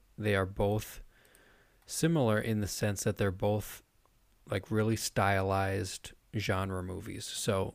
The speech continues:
Last Night in Soho is a horror movie, um, by genre, and The Harder They Fall is a Western.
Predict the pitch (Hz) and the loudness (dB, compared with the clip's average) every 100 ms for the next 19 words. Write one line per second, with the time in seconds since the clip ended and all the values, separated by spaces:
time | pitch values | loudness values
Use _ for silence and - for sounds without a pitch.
0 | - 98 92 107 107 104 120 104 110 107 | -2 -2 -2 -4 -6 -4 -2 -2 -2 -4
1 | - - - - - - 101 98 95 - | -6 -18 -20 -20 -10 -4 -4 -4 -8 -12
2 | - - - 135 131 131 127 131 135 - | -14 -12 0 2 2 0 0 0 -2 -6
3 | - 110 101 104 98 104 107 107 110 - | -6 -4 0 2 2 0 0 -2 -2 -2
4 | 101 95 92 - - - _ - 90 95 | -2 -2 -6 -10 -16 -18 _ -2 0 0
5 | 95 - 104 101 95 101 98 104 - 143 | -4 -2 0 0 -2 -4 -4 -4 -2 -2
6 | 175 | -2